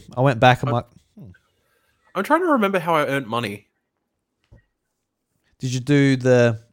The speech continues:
Speaker 1: the turnip game? Is that what you did? Did you sell
Speaker 2: I
Speaker 1: fruit?
Speaker 2: did. Yeah. No, I did turnips. Um, I became actually quite efficient at doing turnips.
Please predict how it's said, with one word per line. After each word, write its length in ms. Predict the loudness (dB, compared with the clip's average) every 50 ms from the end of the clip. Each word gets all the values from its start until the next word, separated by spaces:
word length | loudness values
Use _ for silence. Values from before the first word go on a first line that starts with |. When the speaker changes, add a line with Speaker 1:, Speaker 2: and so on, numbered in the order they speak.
| _ _ _ _
Speaker 1:
the 80 | -10 -10
turnip 460 | -6 -2 0 2 2 2 0 0 -2
game? 420 | 0 0 2 2 2 0 -2 -4 -6
Is 120 | -2 0
that 140 | 0 0 0
what 200 | -2 -6 -6 -8
you 60 | -6
did? 340 | -2 0 2 2 2 0 -4 -12 _ _ _ _
Did 160 | -20 -14 -10 -10
you 60 | -6
sell 260 | -4 -2 -2 -2 0 0
Speaker 2:
I 120 | 2 2 4
Speaker 1:
fruit? 240 | 4 4 4 4 4
Speaker 2:
did. 360 | 2 2 0 -2 -6 -12 -20 -20 _ _ _ _ _ _ _ _ _ _ _
Yeah. 680 | -10 -6 -2 0 2 2 2 2 0 -2 -4 -6 -8 -12 _ _
No, 160 | -6 -2 0 0
I 220 | 0 0 -2 -4
did 240 | -6 -6 -8 -10 -8
turnips. 640 | -8 -6 -4 -4 -4 -4 -8 -10 -14 -18 -20 -20 -16 -10
Um, 540 | -8 -6 -6 -6 -6 -8 -12 -14 -18 -20 -14 -12
I 120 | -10 -10
became 600 | -10 -12 -14 -8 -4 -4 -4 -2 -4 -10 -16 _ _
actually 280 | -10 -10 -8 -10 -12 -10
quite 200 | -6 -4 -4 -4
efficient 360 | -4 -6 -10 -10 -10 -10 -12
at 120 | -12 -10 -10
doing 180 | -12 -12 -12
turnips. 480 | -14 -14 -14 -14 -14 -16 -20 -20 -20